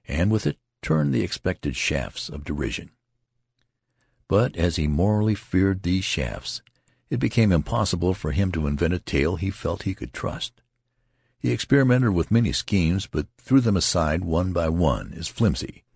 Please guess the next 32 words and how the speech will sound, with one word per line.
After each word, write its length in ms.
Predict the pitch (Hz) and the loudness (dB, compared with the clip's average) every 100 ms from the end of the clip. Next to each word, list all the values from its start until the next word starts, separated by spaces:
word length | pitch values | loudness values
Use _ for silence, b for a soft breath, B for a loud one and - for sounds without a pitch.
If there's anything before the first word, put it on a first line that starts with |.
| - | -2
He 120 | 82 | 2
was 200 | 87 76 | 2 0
quick 240 | - 107 | -2 -2
to 100 | - | 0
see 280 | 95 107 76 | 2 4 4
vulnerable 640 | 62 - 60 80 85 82 - | 2 -2 0 2 2 0 -2
places 460 | 90 85 64 - | 0 0 -2 -2
in 120 | 76 | 0
them 120 | 80 71 | 0 0
all. 380 | 64 - - _ _ _ _ _ _ _ | -4 -8 -16 _ _ _ _ _ _ _
Furthermore, 600 | - 180 60 55 60 - _ _ - | 0 2 0 -4 -8 -12 _ _ -4
he 140 | 156 | 0
was 240 | 147 117 107 | 2 0 0
much 400 | 107 120 113 69 | 2 2 0 -4
afraid 520 | - 90 78 73 78 | -2 0 2 2 0
that 140 | 71 | -2
some 340 | - 98 104 - | 0 2 0 2
arrow 340 | 95 95 101 104 | 2 4 4 4
of 100 | - | 0
scorn 400 | - 78 78 80 | 0 2 2 0
might 240 | 82 80 | -2 -2
lay 240 | 87 101 | 0 0
him 280 | 95 98 82 | 2 2 2
mentally 460 | 87 117 - 127 120 | 0 -2 -4 -2 0
low 300 | 127 - 64 | 2 0 0
before 400 | 82 - 87 82 | -2 -2 -2 0
he 120 | 104 | 0
could 240 | 85 - | 0 -2
raise 440 | 101 90 67 - - _ _ _ _ | -2 0 -2 -4 -10 _ _ _ _
his 200 | 92 - | -4 -2
protecting 580 | 78 - 82 - 71 | -6 -2 -4 -2 -6
tale. 520 | 65 101 95 - - | -2 -2 -2 -4 -12